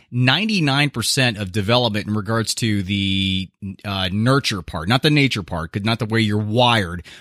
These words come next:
but the nurture part in terms of the exterior stimulation that happens to you when you're a child.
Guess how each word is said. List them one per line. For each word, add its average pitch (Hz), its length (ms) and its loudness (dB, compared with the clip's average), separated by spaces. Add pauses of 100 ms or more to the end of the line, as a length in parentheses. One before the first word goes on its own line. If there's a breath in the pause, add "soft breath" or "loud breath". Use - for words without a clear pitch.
but 117 100 -2
the 123 100 2
nurture 135 420 4
part 92 280 -2
in 101 80 -4
terms 117 260 -2
of 98 120 -4
the 104 60 -4
exterior 131 520 0
stimulation 117 720 0
that 104 120 -2
happens 110 380 -2
to 117 120 -6
you 110 220 2
when 107 160 2
you're 101 160 0
a 101 60 -2
child. 98 340 -2